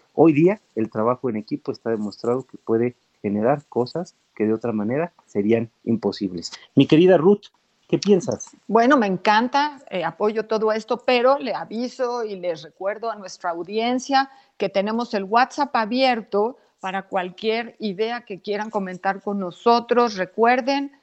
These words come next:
Speaker 2: cincuenta y cinco, treinta, diez, veintisiete cinco dos.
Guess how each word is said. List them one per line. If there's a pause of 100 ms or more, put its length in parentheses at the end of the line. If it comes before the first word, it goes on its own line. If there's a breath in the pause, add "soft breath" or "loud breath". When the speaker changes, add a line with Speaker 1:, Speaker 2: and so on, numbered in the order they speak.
(140 soft breath)
Speaker 2:
cincuenta
y
cinco,
treinta,
diez, (360 soft breath)
veintisiete
cinco
dos.